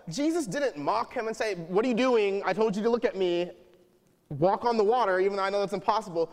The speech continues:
No, what he did in that moment was he said, okay, he went up to him and he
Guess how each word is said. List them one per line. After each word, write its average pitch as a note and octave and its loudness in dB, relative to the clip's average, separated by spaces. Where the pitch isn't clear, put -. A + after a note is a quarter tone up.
No, C4 -2
what A#3+ -4
he C4 -2
did G#3+ 0
in A3+ -6
that G3 -2
moment F#3+ -4
was F#3 -2
he G#3 -8
said, F#3 -2
okay, E3+ -2
he G3+ -2
went F#3 -2
up G#3 -2
to G#3+ -4
him F3 -4
and F3 0
he G3 -4